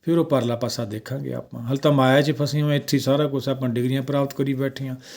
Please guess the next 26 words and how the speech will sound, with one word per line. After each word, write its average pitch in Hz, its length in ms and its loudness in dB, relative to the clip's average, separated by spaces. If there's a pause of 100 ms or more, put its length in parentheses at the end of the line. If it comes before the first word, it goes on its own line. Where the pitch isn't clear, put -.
(260)
ਨਹੀਂ, 156 180 4
ਇਹ 160 60 8
ਗਲਤੀ 143 340 -2
ਕਰਨੀ 123 320 -2
ਭਾਈ। 123 420 -4 (1500)
ਕਹਿ 156 200 4
ਕਬੀਰ, 151 300 2
"ਤਾਂ 139 200 4
ਕਾ 147 180 2
ਅੰਤ 131 160 0
ਨਾ 151 160 2
ਪਾਰ।" 123 540 4 (680)
ਜੇ 139 120 0
ਪਾਰ 127 260 4
ਜਾਣਾ 127 280 0
ਕਿਸੇ 131 260 -2
ਨੇ, 123 100 -2
ਆਓ 113 280 -2
ਸਾਰੇ 123 300 0
ਮਿਲ 117 160 -2
ਕੇ 151 180 0
ਆਪਾਂ 131 200 0
ਰੱਬੀ 131 280 4
ਬਾਣੀ 135 200 4
ਨਾਲ 120 120 2
ਜੁੜੀਏ 123 580 4